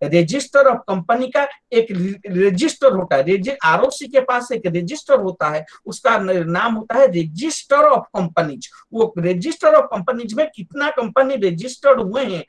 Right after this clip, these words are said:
वहां पर लिखा होगा, एक, दो, तीन, चार करके। India is a com-, country having highest number of registered company। तो एक बार company dissolve हो गया, वो register से रे-, क्या होता है? कंपनी का नाम काट दिया जाता है। और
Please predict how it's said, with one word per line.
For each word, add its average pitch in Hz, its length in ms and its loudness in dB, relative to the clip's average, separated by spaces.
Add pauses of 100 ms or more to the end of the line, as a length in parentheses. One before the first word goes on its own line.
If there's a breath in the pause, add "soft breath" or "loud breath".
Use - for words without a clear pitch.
(240 soft breath)
वहां 208 240 2
पर 294 160 0
लिखा 208 240 -2
होगा, 156 360 0 (280)
एक, 208 220 2
दो, 247 120 2
तीन, 226 260 -8
चार 214 220 -2
करके। 170 400 -4
India 233 340 2
is 214 120 -6
a 226 160 -2
com-, 180 320 -4 (120)
country 226 440 -4
having 233 240 -4 (220)
highest 269 540 -2
number 254 340 2
of 254 160 0
registered 190 480 -8
company। - 360 -10 (320 loud breath)
तो 226 60 2 (120)
एक 277 260 4
बार 277 200 2
company 220 460 0
dissolve 175 500 -2
हो 247 160 4
गया, 156 240 2 (260 loud breath)
वो 208 120 -2
register 330 840 2
से - 260 -4 (360 loud breath)
रे-, 196 500 0 (300)
क्या 240 120 4
होता 302 340 2
है? 320 80 2
कंपनी 185 460 -8
का 226 120 -6
नाम 202 380 -4
काट 180 400 0
दिया 156 380 -4
जाता 135 320 -4
है। - 100 -18 (320 loud breath)
और - 360 6